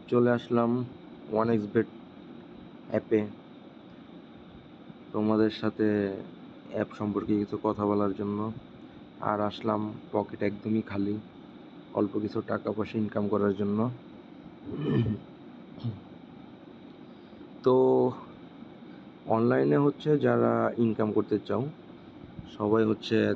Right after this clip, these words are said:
তোমরা হচ্ছে এই যে ওয়ান এক্স বেটটা হচ্ছে, উম, ইউজ করতে পারো। এই অ্যাপের মধ্যে হচ্ছে তোমাদের হচ্ছে প্রচণ্ড গেমস আছে, হ্যাঁ,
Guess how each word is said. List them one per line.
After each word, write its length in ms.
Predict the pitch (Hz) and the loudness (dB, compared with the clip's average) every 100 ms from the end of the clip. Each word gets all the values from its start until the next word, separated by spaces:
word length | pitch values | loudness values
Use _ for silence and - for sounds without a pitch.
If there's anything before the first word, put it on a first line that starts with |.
| - | -2
তোমরা 240 | 107 104 101 | -2 0 0
হচ্ছে 240 | 98 - 107 104 | -2 0 4 4
এই 60 | 101 | 4
যে 80 | 104 | 4
ওয়ান 340 | 101 98 101 104 | 4 4 2 2
এক্স 160 | 98 95 | -2 0
বেটটা 260 | 101 - | -2 0
হচ্ছে, 320 | 101 95 - 101 95 - - - - - - 110 | -2 -2 -2 -2 -2 -8 -20 -20 -18 -18 -14 -6
উম, 280 | 104 104 101 95 - | -2 0 0 -2 0
ইউজ 200 | 117 110 - | 2 2 2
করতে 220 | 113 - | -2 2
পারো। 280 | 110 107 110 175 - - - - - - - - - | 2 4 2 -2 -4 -16 -20 -20 -20 -20 -16 -14 0
এই 200 | 113 113 113 110 113 | 4 6 8 8 6
অ্যাপের 300 | 110 110 113 | 6 4 2
মধ্যে 280 | 110 107 110 | 2 2 4
হচ্ছে 240 | 110 113 | 2 2
তোমাদের 400 | 107 107 107 104 110 | 0 2 2 4 4
হচ্ছে 280 | 110 - 110 107 - | 4 2 2 0 0
প্রচণ্ড 640 | 120 - - 120 117 113 107 107 98 98 - - - - - - - - - - - - - - 110 107 | -6 -4 2 4 4 4 4 4 2 -4 -16 -18 -18 -18 -20 -20 -20 -18 -20 -18 -20 -20 -20 -10 -4 4
গেমস 320 | 110 104 95 | 4 4 -4
আছে, 260 | 98 - 110 156 - - - - - - - - - - - - | -8 -4 -4 -4 -12 -18 -20 -20 -20 -20 -20 -20 -20 -20 -20 -8
হ্যাঁ, 260 | 143 147 | -2 0